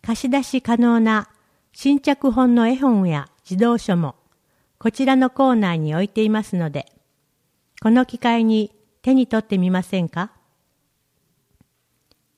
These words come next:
期間は五月十二日火曜日まで。場所は橋本市仁正堂図書館です。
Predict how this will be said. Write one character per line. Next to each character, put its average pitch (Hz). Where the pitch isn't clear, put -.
期 233
間 277
は 247
五 285
月 196
十 254
二 190
日 196
火 214
曜 262
日 175
ま 143
で。 -
場 208
所 226
は 196
橋 262
本 247
市 -
仁 254
正 254
堂 220
図 214
書 226
館 175
で 139
す。 -